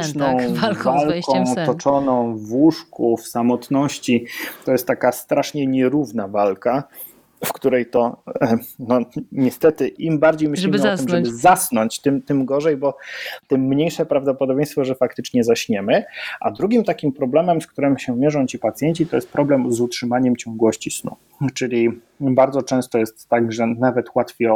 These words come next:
Speaker 1: zasypiają, ale później, e,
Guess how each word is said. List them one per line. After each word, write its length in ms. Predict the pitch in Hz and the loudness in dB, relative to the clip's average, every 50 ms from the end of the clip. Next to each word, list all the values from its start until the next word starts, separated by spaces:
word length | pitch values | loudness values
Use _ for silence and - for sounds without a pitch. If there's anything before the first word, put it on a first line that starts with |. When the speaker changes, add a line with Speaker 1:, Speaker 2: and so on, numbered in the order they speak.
| 110 - - _ - | 0 -2 -6 _ -6
Speaker 1:
zasypiają, 840 | 120 107 107 127 120 - - - 107 - - 135 147 190 254 254 - - | -4 0 2 2 2 0 -2 -8 -8 -6 -2 0 2 2 0 -2 -4 -2
ale 200 | 143 127 123 120 | 0 0 0 0
później, 600 | - - 123 113 107 113 120 143 202 160 - - - - - - - - - _ - - | 0 0 -2 0 0 0 0 0 0 -2 -4 -6 -12 -18 -16 -14 -14 -16 -18 _ -8 -2
e, 240 | 127 120 120 123 | 0 0 2 0